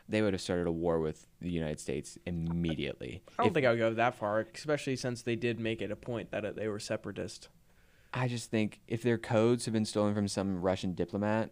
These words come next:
Speaker 1: like they were in New York, Russia would not
Speaker 2: Yeah.
Speaker 1: have just been like, "Okay."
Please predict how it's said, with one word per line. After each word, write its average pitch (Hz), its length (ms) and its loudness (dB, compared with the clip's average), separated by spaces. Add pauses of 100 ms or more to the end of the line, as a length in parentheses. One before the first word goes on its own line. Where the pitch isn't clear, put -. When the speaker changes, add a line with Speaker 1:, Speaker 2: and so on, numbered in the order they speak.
(160)
Speaker 1:
like 98 140 -6
they 90 80 0
were 92 180 2
in 92 80 0
New 92 80 0
York, 87 400 0
Russia 92 340 0
would 82 160 -2
not 80 240 0
Speaker 2:
Yeah. - 80 -4
Speaker 1:
have - 200 -14
just - 260 -6
been 82 120 -2
like, 78 220 -6 (200)
"Okay." 117 320 0